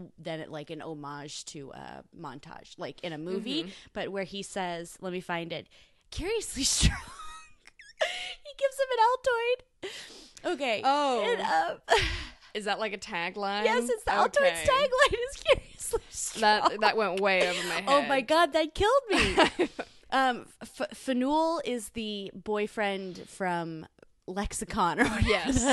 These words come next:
Speaker 1: the Zirconian.
Speaker 2: And Cutter offers him an Altoid.
Speaker 1: An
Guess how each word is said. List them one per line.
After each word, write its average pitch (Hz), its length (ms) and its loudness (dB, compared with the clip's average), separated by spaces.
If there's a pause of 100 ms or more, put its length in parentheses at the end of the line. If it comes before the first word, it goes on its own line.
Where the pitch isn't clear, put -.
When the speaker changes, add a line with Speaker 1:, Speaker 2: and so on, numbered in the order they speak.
(260)
Speaker 1:
the 233 160 -2
Zirconian. 185 580 -2
Speaker 2:
And 262 80 4
Cutter 220 400 0
offers 202 360 -8
him 185 440 -8
an 165 80 -16 (140)
Altoid. 214 60 0
Speaker 1:
An 320 80 -4